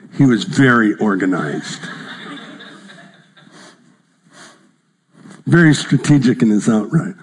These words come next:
outreach. He coined the phrase, "Agree to disagree." Did you know that? <laughs> Agree to disagree.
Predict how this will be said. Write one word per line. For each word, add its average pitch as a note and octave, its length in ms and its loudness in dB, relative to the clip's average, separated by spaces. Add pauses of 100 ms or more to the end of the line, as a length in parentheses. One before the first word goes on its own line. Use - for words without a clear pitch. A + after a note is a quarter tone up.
(280)
outreach. G#2+ 680 -2 (640)
He A3+ 120 4
coined G#3+ 360 4
the D#3+ 40 4
phrase, F3+ 540 2 (340)
"Agree C3+ 380 4
to C#3+ 160 0
disagree." F#2+ 580 -2 (420)
Did G2 140 -2
you F2+ 80 -2
know G2 260 -4
that? C3 120 -6 (1120)
<laughs> - 20 -6
Agree G#2+ 400 2
to G#2+ 120 -2
disagree. A#2 560 0